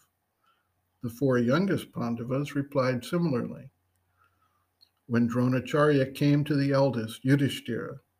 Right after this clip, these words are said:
who was being groomed as the next king of Hastinapur, he received an unexpected reply,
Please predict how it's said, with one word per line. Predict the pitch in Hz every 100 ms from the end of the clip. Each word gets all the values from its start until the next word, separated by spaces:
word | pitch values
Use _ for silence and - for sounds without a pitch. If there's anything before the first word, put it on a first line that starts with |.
| _ _ _ _ _ _ _
who | 143
was | 139 139
being | - 175 180 165
groomed | 170 180 143 127
as | 120 117
the | 139
next | 135 160 - -
king | - 160 127
of | 127
Hastinapur, | 151 147 - 143 123 117 - - 131 _ _ _ _ _ _ _ _ _ _ _ -
he | 170
received | 160 151 - 151 143 143
an | 131 135
unexpected | 147 170 170 - 151 - 156 135
reply, | 143 - 135 117 113 127